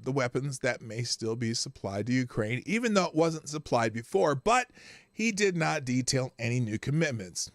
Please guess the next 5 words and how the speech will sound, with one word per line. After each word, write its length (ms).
Our 120
negotiations 1080
were 100
very 320
fruitful, 480